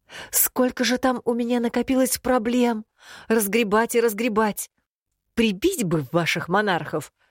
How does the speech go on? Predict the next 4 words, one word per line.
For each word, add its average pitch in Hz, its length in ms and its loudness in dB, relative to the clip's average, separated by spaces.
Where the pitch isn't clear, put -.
Всех. - 540 2
Как 170 220 0
сказать 196 680 0
«нет»? 190 440 -2